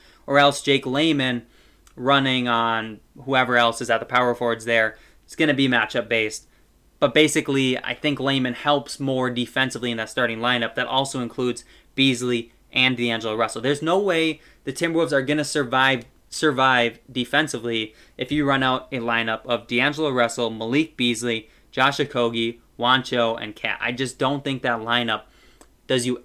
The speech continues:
any favors on the defensive side of the ball. Offensively, if people are hitting shots, you're gonna be lethal, but defensively, it's just not there. So I don't think that Juancho should start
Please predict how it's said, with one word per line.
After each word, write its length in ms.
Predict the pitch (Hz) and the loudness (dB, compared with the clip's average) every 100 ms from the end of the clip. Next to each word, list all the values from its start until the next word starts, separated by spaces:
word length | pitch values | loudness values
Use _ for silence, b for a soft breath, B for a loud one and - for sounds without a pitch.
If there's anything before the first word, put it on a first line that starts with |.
| - | -2
any 240 | 156 190 | 0 0
favors 460 | - 143 135 131 120 | -2 -2 0 -2 -4
on 220 | 131 127 123 | -2 0 -2
the 80 | |
defensive 520 | 113 117 110 107 113 - | -4 -6 -8 -8 -10 -8
side 220 | 104 101 | -6 -6
of 40 | |
the 60 | 101 | -4
ball. 400 | 127 117 - _ b - | -2 -2 -4 _ b 0
Offensively, 920 | 202 214 226 220 214 180 190 180 - _ | 2 2 0 0 -2 2 2 0 -6 _
if 140 | - - | -14 -4
people 220 | 185 180 | 0 2
are 60 | 160 | 0
hitting 180 | 160 | 0
shots, 380 | 139 143 131 131 | 0 2 2 0
you're 140 | 135 147 | -2 -2
gonna 140 | 147 | 0
be 100 | 127 | 0
lethal, 480 | 120 120 117 117 107 | 0 -2 -2 -6 -8
but 460 | 107 131 120 120 - | -2 2 2 2 -2
defensively, 800 | 139 139 127 131 120 120 117 b b b - | -4 -2 -4 -4 -2 -2 -4 b b b -4
it's 200 | 139 - | -4 -2
just 280 | - 117 - | -4 -2 -2
not 240 | 104 95 | -6 -2
there. 280 | 127 107 - - - - - - - _ b b b b b | 0 0 -4 -20 -20 -20 -20 -20 -20 _ b b b b b
So 140 | - | 2
I 80 | 190 | 2
don't 160 | 220 208 | 2 0
think 160 | 226 | 2
that 140 | 214 180 | 4 4
Juancho 380 | 170 175 180 | 4 2 0
should 360 | 151 - 165 156 | -2 0 0 0
start 500 | - 135 120 113 | 0 4 4 2